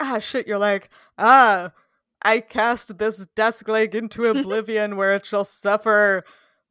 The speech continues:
Speaker 1: with the fires of fucking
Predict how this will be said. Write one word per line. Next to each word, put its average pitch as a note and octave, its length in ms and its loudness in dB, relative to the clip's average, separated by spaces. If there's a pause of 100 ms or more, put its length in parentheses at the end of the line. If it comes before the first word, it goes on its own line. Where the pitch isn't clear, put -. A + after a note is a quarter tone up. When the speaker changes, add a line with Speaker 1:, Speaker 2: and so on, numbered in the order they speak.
(160)
Speaker 1:
with G3+ 220 -8
the G3+ 100 -8
fires F#3+ 920 -4
of F3+ 420 -6 (600)
fucking F3 160 -8